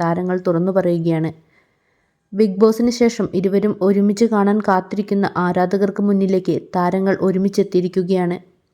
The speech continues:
ബിഗ് ബോസിൽ പോയതിന് ശേഷം വന്നിട്ടുള്ള മാറ്റങ്ങളെക്കുറിച്ച് തുറന്നു പറയുകയാണ് ഇരുവരും. "ബിഗ് ബോസിൽ പോയതിന് ശേഷം ഞാൻ ഒന്നുകൂടി സ്ട്രോങ് ആയെന്ന് പറയാം. ഷോയിലേക്ക് പോകുന്നതിന് മുമ്പ്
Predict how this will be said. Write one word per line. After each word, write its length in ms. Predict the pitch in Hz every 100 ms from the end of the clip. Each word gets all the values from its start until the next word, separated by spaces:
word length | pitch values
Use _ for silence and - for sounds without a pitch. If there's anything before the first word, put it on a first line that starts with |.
| _ _ _ 202
ബിഗ് 220 | 214 190
ബോസിൽ 260 | 240 226 254
പോയതിന് 480 | 254 220 220 220 247
ശേഷം 420 | 240 220 247 233
വന്നിട്ടുള്ള 440 | 226 226 214 220
മാറ്റങ്ങളെക്കുറിച്ച് 880 | 190 190 190 208 208 208 202 208 233 226
തുറന്നു 300 | 196 190 208
പറയുകയാണ് 520 | 208 202 185 196 170 -
ഇരുവരും. 420 | 165 175 170 175 - _ _ _ -
"ബിഗ് 220 | 208 185
ബോസിൽ 280 | 226 226 254
പോയതിന് 440 | 247 233 226 226 226
ശേഷം 340 | 226 220 - -
ഞാൻ 220 | 190 202 185
ഒന്നുകൂടി 400 | 190 190 208 214
സ്ട്രോങ് 420 | - 208 196 208
ആയെന്ന് 320 | 202 190 190
പറയാം. 480 | 185 180 175 - _ _ _ -
ഷോയിലേക്ക് 580 | 226 214 220 233 220
പോകുന്നതിന് 600 | 247 233 226 226 247 247 247
മുമ്പ് 340 | 233 202